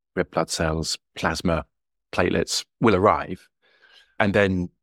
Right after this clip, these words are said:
those should be warmed, and blood and plasma should be given in ten mil per kilo aliquots in a one-to-one ratio.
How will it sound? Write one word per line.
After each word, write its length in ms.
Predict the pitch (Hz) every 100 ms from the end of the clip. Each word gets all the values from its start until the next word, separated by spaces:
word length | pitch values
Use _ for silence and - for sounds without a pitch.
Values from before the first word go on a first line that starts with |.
| -
those 160 | 90 85
should 160 | 85
be 100 | 85
warmed, 540 | 76 90 78 76 101 - -
and 160 | 90 78
blood 240 | 98 80
and 100 | 85
plasma 380 | - 85 - -
should 160 | - -
be 80 |
given 240 | - - -
in 160 | 156 78
ten 220 | - 82
mil 120 | 80
per 120 | -
kilo 320 | - 87 82
aliquots 580 | 82 92 - 143 - -
in 140 | 104 85
a 40 |
one-to-one 440 | 82 85 92 82
ratio. 400 | 78 76 - -